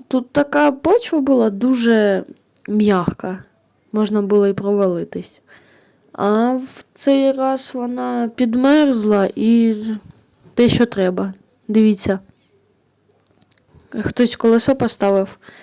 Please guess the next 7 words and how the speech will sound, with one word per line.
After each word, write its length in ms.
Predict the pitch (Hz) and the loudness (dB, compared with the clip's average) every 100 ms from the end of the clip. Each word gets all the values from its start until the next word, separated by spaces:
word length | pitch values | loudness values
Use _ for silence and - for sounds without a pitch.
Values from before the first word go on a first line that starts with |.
| - _ - | -20 _ -2
і 120 | 208 | 0
доску. 500 | 190 185 - - 214 - - - | 2 -2 -2 -10 -8 -2 -2 -2
І 100 | 208 | -4
там 320 | 208 226 226 - | 0 0 -2 -4
лунки 480 | 202 208 196 190 208 | 2 4 4 2 0
навіть 400 | 190 185 185 - | 0 0 0 -2
є. 240 | 185 185 | -4 -4